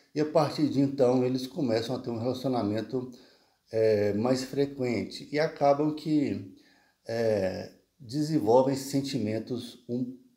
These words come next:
pelo outro. E essa relação se fortalece a um ponto que Lúcia deixa de ter amantes para ficar com Paulo. Elas se tor-, se tornam,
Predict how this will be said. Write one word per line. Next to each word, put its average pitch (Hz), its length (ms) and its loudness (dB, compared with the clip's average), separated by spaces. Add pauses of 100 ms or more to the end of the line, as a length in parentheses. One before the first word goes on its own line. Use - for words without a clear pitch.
(100)
pelo 139 180 4
outro. 113 520 0 (120)
E 139 120 -4
essa 143 640 -2
relação 117 500 0
se 107 160 -10
fortalece 113 880 0
a 135 60 0
um 139 220 -2
ponto 127 600 -2 (560)
que 120 880 2
Lúcia 135 360 -2
deixa 147 280 0
de 175 120 -8
ter 151 160 0
amantes 131 380 2
para 139 220 0
ficar 139 360 0
com 160 140 -2
Paulo. 98 580 2
Elas 101 240 -10
se - 160 -20
tor-, 113 260 2
se - 140 -16
tornam, 117 420 -2